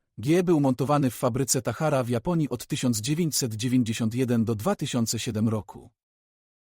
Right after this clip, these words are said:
Konstrukcja silnika nie ma słabych punktów, ale przy dużych przebiegach zużywa olej.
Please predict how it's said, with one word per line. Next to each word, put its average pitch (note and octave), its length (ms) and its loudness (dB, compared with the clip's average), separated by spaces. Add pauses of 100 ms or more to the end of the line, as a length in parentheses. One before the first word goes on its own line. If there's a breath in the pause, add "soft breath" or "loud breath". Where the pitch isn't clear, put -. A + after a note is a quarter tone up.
(240)
Konstrukcja D#3 640 2
silnika C#3+ 520 0
nie D#3+ 140 2
ma F3+ 100 2
słabych C#3+ 360 0
punktów, E3+ 560 -4 (160)
ale C#3+ 180 0
przy - 180 -2
dużych G#3+ 300 0
przebiegach B2+ 540 -2
zużywa B2 420 -2
olej. G#2+ 460 -4